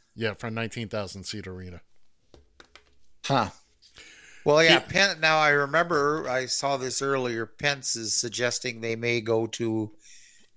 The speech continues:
Speaker 2: another venue, to which I, to which I say, No, no, no, no, no, no, stay right there.
Speaker 1: Pack 'em in
Speaker 2: We'll
Speaker 1: real
Speaker 2: see-,
Speaker 1: good.
Speaker 2: pack 'em in real good. We'll seal up that arena there to, to
Speaker 1: Mm-hmm.
Speaker 2: keep all the,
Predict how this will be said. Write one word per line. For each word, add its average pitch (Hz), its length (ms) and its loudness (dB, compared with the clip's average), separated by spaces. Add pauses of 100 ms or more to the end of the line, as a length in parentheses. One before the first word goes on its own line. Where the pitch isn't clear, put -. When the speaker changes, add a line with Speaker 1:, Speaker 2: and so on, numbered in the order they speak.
(180)
Speaker 2:
another 120 520 4
venue, 110 560 0 (560)
to 139 160 4
which 139 260 6
I, 123 380 4 (100)
to 147 140 0
which 143 180 6
I 139 120 6
say, 160 260 2
No, 294 640 4
no, 247 220 4
no, 220 220 0
no, 190 220 0
no, 170 280 0
no, 131 300 -4
stay 240 340 0
right 175 420 0
there. 104 260 -2 (140)
Speaker 1:
Pack 214 240 8
'em 202 80 6
in 190 100 8
Speaker 2:
We'll - 120 8
Speaker 1:
real 165 80 10
Speaker 2:
see-, 101 320 6
Speaker 1:
good. - 60 -14 (640)
Speaker 2:
pack 220 260 4
'em 196 140 4
in 185 160 0
real 170 240 6
good. 131 260 4
We'll 180 200 2
seal 175 440 4
up 156 180 2
that 147 260 4 (240)
arena 139 540 0
there 131 300 4
to, 117 200 0 (720)
to 123 360 2
Speaker 1:
Mm-hmm. 101 80 -8
Speaker 2:
keep 151 340 0
all 139 280 6
the, 120 340 2